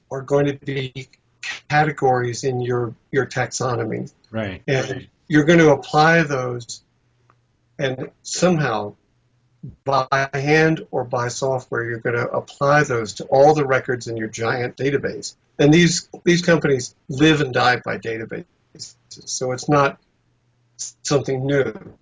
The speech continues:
Speaker 1: They already have the data, and it's already what we call structured data, in that it's pre-, it's, it's well organized to a point.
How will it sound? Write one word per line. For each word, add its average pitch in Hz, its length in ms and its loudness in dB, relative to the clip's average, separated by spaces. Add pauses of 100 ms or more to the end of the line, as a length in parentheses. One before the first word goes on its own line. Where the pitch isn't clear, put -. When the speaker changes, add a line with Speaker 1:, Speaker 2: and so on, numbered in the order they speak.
(160)
Speaker 1:
They 143 180 -2
already 143 360 -2
have 135 380 0
the 110 100 -12
data, 120 440 -6 (300)
and 131 100 -4
it's 127 160 -4
already 139 380 4 (140)
what 131 180 2
we 143 100 0
call 127 220 2
structured 120 720 -2
data, 113 440 -4
in 127 140 -6
that 120 180 -4 (320)
it's - 280 -2 (140)
pre-, 175 340 4
it's, 151 220 -2 (200)
it's - 180 -4
well 160 220 4
organized 143 720 2 (100)
to 147 220 -4
a 135 60 -4
point. 135 480 -2